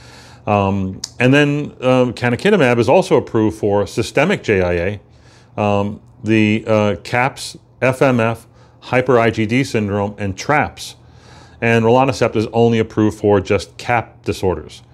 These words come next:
So when treating R A, you have an F D A approval for anakinra. When treating Still's disease in the kids,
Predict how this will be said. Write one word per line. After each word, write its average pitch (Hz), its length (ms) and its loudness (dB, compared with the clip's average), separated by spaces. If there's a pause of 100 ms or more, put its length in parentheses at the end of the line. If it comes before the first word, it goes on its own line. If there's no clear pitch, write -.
(400)
So 127 520 2 (180)
when 127 280 0
treating 170 520 -2
R 113 280 4
A, 135 460 2
you 123 100 -2
have 117 160 2
an 117 60 2
F 117 100 -2
D 117 140 2
A - 20 6
approval 110 400 2
for 110 380 2
anakinra. 104 680 -4
When 110 200 -2
treating 123 480 0 (540)
Still's 180 420 2
disease 101 360 -2
in 117 220 -2
the 113 100 -2
kids, 139 800 0